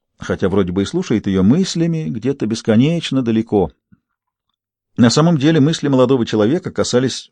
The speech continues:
куда более близкого предмета. Точнее, что в тот день, когда он забеспокоился и отправился искать Амалию, добравшись, наконец, до злополучного флигеля,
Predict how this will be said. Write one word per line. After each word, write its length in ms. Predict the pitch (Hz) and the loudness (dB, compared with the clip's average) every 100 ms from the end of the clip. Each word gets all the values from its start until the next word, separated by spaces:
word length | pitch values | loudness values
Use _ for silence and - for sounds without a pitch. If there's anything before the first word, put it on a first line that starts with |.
| _ | _
куда 220 | 107 107 | -2 0
более 280 | 107 127 139 | 2 0 0
близкого 400 | 139 131 - 78 | -2 -4 -6 -10
предмета. 480 | 76 73 69 - - _ _ _ _ _ _ _ _ _ - | -8 -8 -8 -10 -20 _ _ _ _ _ _ _ _ _ -2
Точнее, 580 | 110 - 135 143 117 113 | -2 2 4 6 4 0
что 260 | - 113 | 0 0
в 80 | 107 | 2
тот 160 | 123 110 | 0 2
день, 200 | 113 110 | 2 2
когда 260 | 104 98 | 2 2
он 120 | 110 95 | 2 2
забеспокоился 800 | 101 107 120 113 117 101 - 82 | 0 -2 -2 -2 0 0 -2 -4
и 120 | 104 | -4
отправился 480 | - 107 98 - 101 | -2 -2 -2 -2 -4
искать 260 | - 92 | -2 -2
Амалию, 500 | 104 120 160 113 85 _ _ - | 0 0 0 -2 -4 _ _ -12
добравшись, 680 | 82 104 113 113 90 87 - | -4 0 4 2 0 -6 -8
наконец, 560 | 87 98 95 87 _ - | -4 -2 -2 -6 _ -6
до 120 | 95 | -4
злополучного 580 | 95 95 107 98 101 90 | -4 -2 -2 -2 -4 -4
флигеля, 480 | 110 156 151 107 | -4 -2 0 0